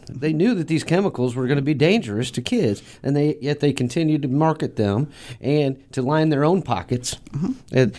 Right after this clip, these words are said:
Speaker 1: and, and I, I talk about this all the time on The People's Voice, and it's also that they can line their pockets, and you got a bunch of people, these executives sitting in boardrooms, making decisions that are gonna impact people's lives,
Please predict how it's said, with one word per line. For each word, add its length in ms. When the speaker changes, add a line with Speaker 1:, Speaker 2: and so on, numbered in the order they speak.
Speaker 1:
and, 180
and 320
I, 220
I 120
talk 260
about 240
this 160
all 120
the 80
time 300
on 60
The 80
People's 320
Voice, 280
and 580
it's 320
also 480
that 160
they 160
can 200
line 260
their 100
pockets, 480
and 180
you 120
got 160
a 40
bunch 340
of 200
people, 600
these 220
executives 640
sitting 240
in 180
boardrooms, 680
making 340
decisions 720
that 220
are 80
gonna 220
impact 500
people's 340
lives, 560